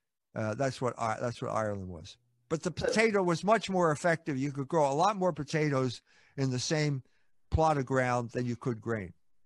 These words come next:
Speaker 2: But isn't that boring, <laughs> eating potatoes all the time? Can you imagine us eating potatoes all the time?
Speaker 1: Uh, listen, I grew up in a family where every meal had to have a potato in it.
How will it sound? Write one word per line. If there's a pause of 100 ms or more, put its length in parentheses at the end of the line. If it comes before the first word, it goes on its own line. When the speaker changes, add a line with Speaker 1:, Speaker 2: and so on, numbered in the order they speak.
(100)
Speaker 2:
But
isn't
that
boring,
<laughs>
eating
potatoes
all
the
time?
Can
you
imagine (160)
us
eating
potatoes
all
the
time? (840)
Speaker 1:
Uh,
listen,
I
grew
up (180)
in
a
family (100)
where
every
meal
had
to
have
a
potato
in
it.